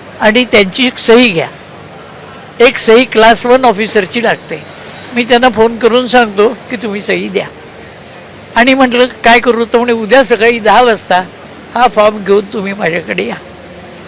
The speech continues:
"बरं," म्हटलं. त्याप्रमाणे दहा वाजता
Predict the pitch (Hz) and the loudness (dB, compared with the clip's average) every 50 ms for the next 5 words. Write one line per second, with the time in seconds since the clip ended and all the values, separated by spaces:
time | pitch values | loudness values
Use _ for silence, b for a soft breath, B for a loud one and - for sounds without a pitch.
0 | - - - - - - - 254 330 311 240 190 175 151 - 185 180 143 - - | -20 -20 -20 -20 -16 -6 -2 0 2 2 2 0 -2 -6 -10 -14 -16 -16 -18 -20
1 | - - - - - - - 202 240 247 254 202 233 226 214 226 226 233 226 196 | -20 -20 -20 -20 -20 -12 -4 2 4 4 4 4 0 -2 -2 0 0 0 0 2
2 | 196 196 208 226 220 214 190 160 - - 220 - | 2 2 2 2 2 0 -2 0 2 2 2 2